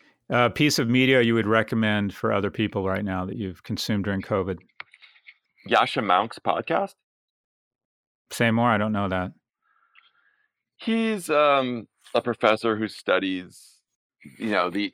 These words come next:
Speaker 2: he's, he grew up in Germany, he's Jewish, and he
Speaker 1: Mm-hmm.
Speaker 2: is very concerned, has been studying his whole life, kind of the, the dangers of autocracy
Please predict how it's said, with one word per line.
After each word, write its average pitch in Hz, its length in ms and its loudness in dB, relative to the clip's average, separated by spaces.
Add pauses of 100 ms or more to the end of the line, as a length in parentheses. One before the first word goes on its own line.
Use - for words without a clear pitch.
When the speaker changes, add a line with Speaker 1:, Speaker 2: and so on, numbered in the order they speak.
Speaker 2:
he's, 117 360 -6
he 127 260 -4
grew 113 220 0
up 104 100 -4
in 104 100 -4
Germany, 92 540 -6
he's 87 220 -8
Jewish, 92 560 -4 (120)
and 87 200 -2
he 87 400 -6
Speaker 1:
Mm-hmm. - 840 -10
Speaker 2:
is 87 100 -10
very 95 320 2
concerned, 87 560 -4
has 82 200 -4
been 85 100 -8
studying 85 360 -2
his 80 100 -8
whole 85 220 -2
life, 76 240 2 (180)
kind 82 180 -2
of 78 120 -6
the, 80 180 -6 (260)
the 90 140 0 (100)
dangers 85 800 -4 (320)
of 87 100 2
autocracy 85 840 -2